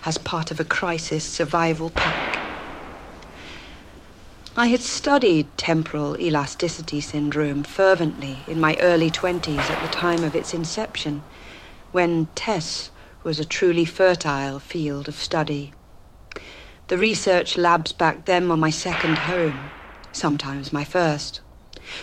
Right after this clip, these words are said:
But now the first is this nylon sack under the bridge. And that glint I reached for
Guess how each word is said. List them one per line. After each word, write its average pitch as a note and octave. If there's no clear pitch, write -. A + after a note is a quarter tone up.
But A#3
now G3
the F3
first E3
is D#3
this D#3
nylon E3
sack D3
under D3+
the D3
bridge. D3
And E3+
that A3+
glint G3+
I E3
reached F#3+
for D3+